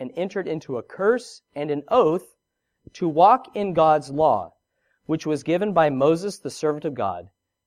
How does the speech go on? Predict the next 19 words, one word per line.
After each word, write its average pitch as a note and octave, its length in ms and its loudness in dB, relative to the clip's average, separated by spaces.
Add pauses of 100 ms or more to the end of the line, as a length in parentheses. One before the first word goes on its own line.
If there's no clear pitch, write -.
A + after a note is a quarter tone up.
and B2+ 140 -10
to C#3 120 -6
observe C3+ 520 0
and C3 260 -10
do B2 240 -6
all B2+ 220 0
the D3+ 100 -6
commandments D3 560 -4
of C3 80 -4
the B2+ 100 -4
Lord D3+ 340 0 (120)
our C#3 240 0
Lord, C#3+ 480 -4 (600)
and A2+ 160 -10
his A2+ 300 -12
ordinances F#2 840 -6 (120)
and A#2 140 -12
his A#2+ 180 -16
statutes." - 800 -14